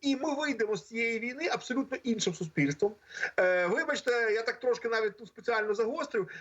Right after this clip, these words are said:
Якщо раніше ми в здоровому суспільстві була така маленька група П Т С Р-щиків, ну, пригадуєте, посттравматичний стресовий роз-, розлад П Т С Р, так?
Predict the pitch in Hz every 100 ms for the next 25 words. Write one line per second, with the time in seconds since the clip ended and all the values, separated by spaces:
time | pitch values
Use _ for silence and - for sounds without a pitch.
0 | - 185 - 277 269 277 277 226 190 185
1 | 208 262 175 143 185 254 247 233 233 226
2 | 190 233 214 170 - 147 165 220 214 208
3 | 196 208 233 220 208 160 202 202 180 185
4 | 208 214 285 359 359 240 - - - -
5 | - - 196 226 214 170 160 151 151 202
6 | 196 220 214 220 - 196 208 190 196 170
7 | 143 165 165 143 - - 180 180 139 -
8 | 233 -